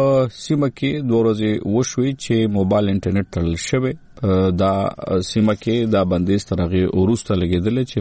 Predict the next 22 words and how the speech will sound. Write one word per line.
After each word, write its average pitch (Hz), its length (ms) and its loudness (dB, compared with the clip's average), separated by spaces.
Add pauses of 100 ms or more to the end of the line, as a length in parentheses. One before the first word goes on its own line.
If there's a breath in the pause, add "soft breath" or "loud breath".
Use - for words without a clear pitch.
په 101 60 0 (180)
ټولنیزو 95 480 2
رسنیو 101 480 0 (160)
د - 0 - (380)
مذهبي 90 420 0 (220)
نفرتونو 123 580 -2
او 113 140 -2
سختدریځۍ 87 540 0 (120)
خورېدو 85 440 -2 (100)
ویډیوګانې 85 580 0 (180)
خپرې - 400 -6
شوې. - 180 0 (1200 loud breath)
د 143 400 0 (340)
پوځي، 147 560 0 (800 loud breath)
یاد 143 280 4
دې 139 120 0
وي 151 120 -2 (120)
چې 139 100 -2 (100)
نه 127 120 2
یوازې 127 400 0 (100)
پر 117 180 0
انټرنیټ 107 380 0